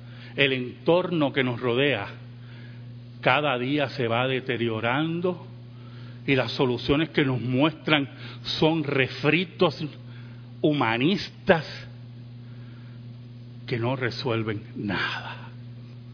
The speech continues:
Yo te digo a ti, a ti creyente que estás ahí, yo te voy a decir las siguientes cosas. Número uno, lee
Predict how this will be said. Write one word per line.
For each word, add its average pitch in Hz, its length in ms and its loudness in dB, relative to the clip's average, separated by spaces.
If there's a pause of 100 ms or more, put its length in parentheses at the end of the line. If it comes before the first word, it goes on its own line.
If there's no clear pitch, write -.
(1300)
Yo 170 140 4
te 214 100 4
digo 190 240 4
a 123 80 0
ti, 127 220 -2 (440)
a 117 120 0
ti 165 100 0
creyente 135 500 2
que - 60 -4
estás 107 240 -8
ahí, - 180 -12 (3000)
yo 220 140 6
te 262 80 0
voy 226 100 6
a 202 40 0
decir 254 160 -2
las 208 140 0
siguientes 139 420 -2
cosas. - 360 -12 (1400)
Número 220 420 6
uno, 110 260 -2 (1900)
lee 202 480 6